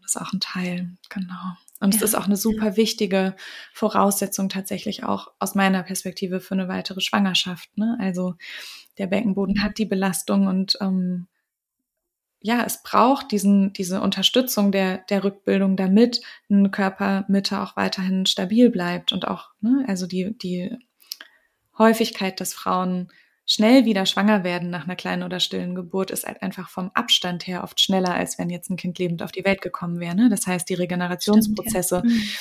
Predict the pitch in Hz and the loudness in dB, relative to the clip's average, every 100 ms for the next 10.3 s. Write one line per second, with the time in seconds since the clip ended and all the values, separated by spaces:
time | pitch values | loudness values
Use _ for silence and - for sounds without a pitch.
0 | - - 190 - - - 185 196 - 190 | -10 0 0 0 -2 -4 -4 -4 -6 -6
1 | 185 - 185 180 180 180 - - - _ | -6 -8 -4 -4 -4 -6 -12 -20 -20 _
2 | - 180 180 180 - 208 214 - 170 175 | -4 -2 -2 -4 2 4 4 2 2 4
3 | 180 165 180 180 175 - - _ 196 196 | 2 0 0 0 -2 -10 -20 _ -6 -2
4 | 185 180 180 170 190 180 180 - - 180 | 0 0 -2 -4 -6 -6 -6 -8 -4 0
5 | 196 214 202 226 208 208 214 - - 226 | 2 0 4 4 8 8 6 0 -2 0
6 | 226 - - 214 214 202 - 196 226 214 | 0 -4 -4 -2 -2 -4 -4 4 6 10
7 | 247 208 202 202 190 190 190 175 - 190 | 8 8 4 4 4 2 -2 -2 -4 -4
8 | 185 - 180 - 185 - 190 180 180 180 | -4 -4 -6 -6 -8 -8 -6 -6 -6 -8
9 | - - 180 180 180 180 196 196 202 - | -6 -2 -2 -2 -4 -6 -8 -10 -10 -8
10 | 185 - | -4 -4